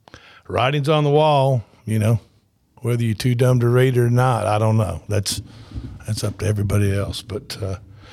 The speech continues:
okay, uh, real quick, tomorrow,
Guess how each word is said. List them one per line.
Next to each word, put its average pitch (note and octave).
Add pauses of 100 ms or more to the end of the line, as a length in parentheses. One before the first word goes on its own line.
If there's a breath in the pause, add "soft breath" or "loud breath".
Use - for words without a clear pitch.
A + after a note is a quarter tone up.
(360 loud breath)
okay, F#3+
uh, A#2+ (160)
real D3+
quick, G3
tomorrow, D#3